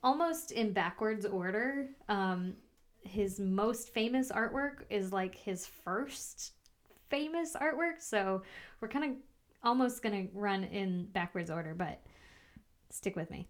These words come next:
So the first one we're gonna talk about is Man in a Red Turban,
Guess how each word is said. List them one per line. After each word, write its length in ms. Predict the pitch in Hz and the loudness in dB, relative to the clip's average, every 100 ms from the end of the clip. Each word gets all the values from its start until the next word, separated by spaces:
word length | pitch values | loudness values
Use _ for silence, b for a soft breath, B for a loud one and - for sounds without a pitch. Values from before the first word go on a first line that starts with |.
| b b b b | b b b b
So 220 | - - 214 | -2 4 6
the 100 | 208 | 8
first 200 | 302 320 | 6 6
one 100 | 302 | 2
we're 80 | |
gonna 160 | 277 262 | 4 4
talk 140 | 247 | 4
about 260 | 214 202 - | 2 2 4
is 240 | 208 190 | 2 2
Man 400 | 202 202 214 233 | 2 4 4 4
in 80 | 233 | 2
a 60 | 208 | 2
Red 260 | 190 196 208 | 0 0 -2
Turban, 460 | 208 190 226 349 | -2 0 0 -2